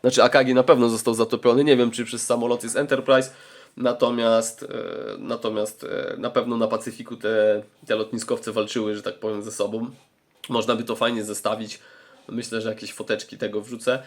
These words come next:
E, i co? Tyle. Wielki projekt morski zakończony. E, marynarka W jeden nas żegna i zabieramy się za jakieś nowe, mm, za jakieś nowe pomysły. E, wrzucę następny film, w którym pokażę wam,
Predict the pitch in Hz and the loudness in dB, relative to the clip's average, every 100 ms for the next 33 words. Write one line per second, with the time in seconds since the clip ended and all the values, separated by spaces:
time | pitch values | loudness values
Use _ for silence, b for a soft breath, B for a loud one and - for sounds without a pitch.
0 | B B B - 120 123 127 - - 143 | B B B 0 4 6 4 2 6 6
1 | - 349 139 147 139 151 214 175 185 165 | 8 6 6 6 2 -2 0 0 0 4
2 | 175 165 160 160 156 151 143 - 143 143 | 6 6 2 0 0 -2 -2 0 2 4
3 | 131 131 143 - 120 117 120 127 127 127 | 6 4 0 -2 -4 -2 0 2 4 2
4 | - 127 123 123 123 120 110 123 117 127 | 2 0 2 0 -2 -4 0 0 2 0
5 | 147 127 123 127 127 127 127 120 120 127 | 0 0 0 2 2 2 -2 -2 -2 -2
6 | 117 131 127 120 120 120 - - 113 110 | -2 2 4 4 2 0 -6 -10 -10 -10
7 | 107 - 117 113 113 127 123 120 127 120 | -12 -10 -10 -8 -4 -2 -2 -2 -4 -4
8 | 113 123 143 - b b b - 120 113 | -4 -2 -4 -6 b b b -12 -6 -4
9 | 113 110 113 113 120 - _ - 147 247 | -2 -2 -2 -4 -6 -10 _ -10 -2 4
10 | 208 175 196 175 165 160 147 151 - - | 8 8 6 4 2 6 4 4 -2 2
11 | 139 135 139 135 131 120 120 123 | 2 4 6 6 8 8 8 4